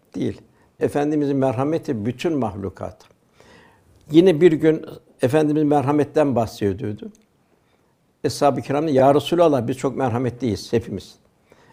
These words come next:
Efendimiz, "Yok." dedi. "Benim bahsettiğim merhamet kişinin akrabasının dışına akseden merhamettir. Yani am ve şamil merhamettir.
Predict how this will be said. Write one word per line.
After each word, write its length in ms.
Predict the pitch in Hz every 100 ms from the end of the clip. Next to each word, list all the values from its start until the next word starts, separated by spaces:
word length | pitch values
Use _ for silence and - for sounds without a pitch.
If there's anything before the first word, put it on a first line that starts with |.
| _
Efendimiz, 640 | 131 127 139 139 139 104
"Yok." 300 | 113 139 -
dedi. 180 | 113 98
"Benim 260 | 131 123 104
bahsettiğim 520 | 143 135 113 - 110
merhamet 420 | 127 127 139 151 - _ _ _ -
kişinin 560 | 131 - 131 135 139 - _ _ _
akrabasının 1000 | 131 131 139 113 135 131 - 151 151 120
dışına 340 | - - 147
akseden 500 | 151 156 - 131 117
merhamettir. 600 | 110 107 98 92 87 - _ _ _ - -
Yani 200 | 113 113 -
am 280 | 143 170 175
ve 100 | 151
şamil 400 | - 135 143 143
merhamettir. 640 | 120 110 101 92 - -